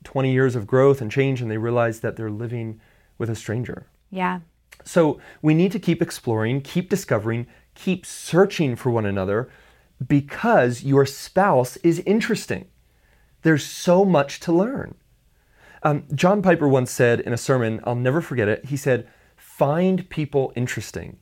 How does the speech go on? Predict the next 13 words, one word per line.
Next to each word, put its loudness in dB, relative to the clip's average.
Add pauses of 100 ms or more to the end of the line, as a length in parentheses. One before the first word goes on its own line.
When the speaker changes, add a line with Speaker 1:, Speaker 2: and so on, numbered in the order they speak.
(160)
Speaker 2:
Hmm. -18 (200)
Speaker 1:
They 8
are. 4 (240)
We're 6
just -4
busy, 2
and -2
so 2
we 6
don't 2
take -4
the 4
time. 0